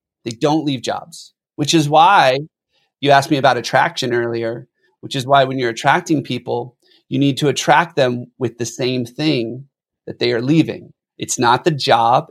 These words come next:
It's not the money. It's not the work. It's the people. But for some reason, there's not very many employers out there that are actually promoting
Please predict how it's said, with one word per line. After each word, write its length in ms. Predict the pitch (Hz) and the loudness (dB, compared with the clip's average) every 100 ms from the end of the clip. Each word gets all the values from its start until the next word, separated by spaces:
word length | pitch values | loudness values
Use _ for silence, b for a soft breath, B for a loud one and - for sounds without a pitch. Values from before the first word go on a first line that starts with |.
| - | -10
It's 240 | 107 - | -10 -6
not 260 | 120 117 - | -2 -2 0
the 60 | |
money. 580 | 160 135 123 117 123 156 143 | 0 0 0 0 -2 -4 -8
It's 180 | - | -10
not 240 | 117 110 110 | -4 -4 0
the 120 | 170 | -2
work. 600 | 147 139 123 127 139 _ _ _ _ - | -2 2 2 2 -2 _ _ _ _ -10
It's 220 | 110 110 | -10 -10
the 200 | - 117 _ _ | -12 -12 _ _
people. 560 | - 135 - - - _ _ _ _ - | -10 -10 -10 -20 -20 _ _ _ _ -2
But 140 | 147 | 0
for 100 | 180 | 2
some 260 | 165 233 247 | 2 2 2
reason, 640 | 311 285 170 143 208 269 _ _ _ _ | 2 2 2 0 -2 -6 _ _ _ _
there's 160 | - 151 | -6 -2
not 340 | 165 165 147 _ | 2 2 0 _
very 240 | 131 160 175 | -4 0 2
many 180 | 170 | 4
employers 560 | 170 156 202 220 143 127 | 2 0 -2 0 0 0
out 240 | 117 123 | 0 0
there 360 | 120 123 127 139 b b - | -2 -2 -2 -6 b b -2
that 100 | 143 | 0
are 140 | - | 0
actually 520 | - 151 165 185 165 160 | -2 0 0 0 0 0
promoting 760 | 160 131 135 135 123 110 131 | -2 0 2 2 -2 -4 -12